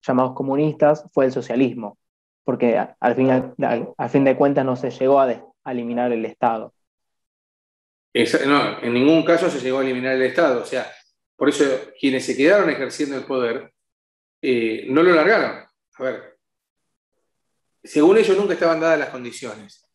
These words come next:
Speaker 2: Eh, pero se transforma en una nueva burguesía. Porque fíjate lo que pasaba en Rusia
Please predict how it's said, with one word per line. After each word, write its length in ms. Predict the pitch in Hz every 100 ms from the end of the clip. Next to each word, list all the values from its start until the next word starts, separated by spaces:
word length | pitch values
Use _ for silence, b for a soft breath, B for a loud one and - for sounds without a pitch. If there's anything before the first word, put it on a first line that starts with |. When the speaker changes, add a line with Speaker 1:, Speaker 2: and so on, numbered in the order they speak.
| _ _ _ _
Speaker 2:
Eh, 880 | - 123 117 113 110 107 107 107 - _ _ _
pero 160 | - 139
se 120 | 147
transforma 340 | 202 208 220
en 60 | 202
una 80 | 185
nueva 180 | 202 190
burguesía. 680 | 170 151 147 190 120 98 - _ _ _ _ _
Porque 200 | 120 131
fíjate 300 | 135 185 185
lo 120 | 160
que 100 | 147
pasaba 360 | 139 - 156
en 60 | 147
Rusia 600 | 165 170 175 165 156 -